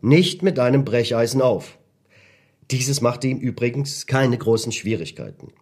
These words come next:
da es eine Doppeltür war, die man weder oben noch unten verriegelt hatte. Die Schreie ertönten fortgesetzt, bis der Eingang erbrochen war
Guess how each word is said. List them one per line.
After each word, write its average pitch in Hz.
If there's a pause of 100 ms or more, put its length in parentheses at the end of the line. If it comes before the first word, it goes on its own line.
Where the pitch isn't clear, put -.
(100)
da 131
es 139
eine 127
Doppeltür 123
war, 87 (380)
die 104
man 127
weder 135
oben 156
noch 139
unten 123
verriegelt 113
hatte. 76 (1000)
Die 107
Schreie 123
ertönten 143
fortgesetzt, 190 (340)
bis -
der 165
Eingang 135
erbrochen 160
war 90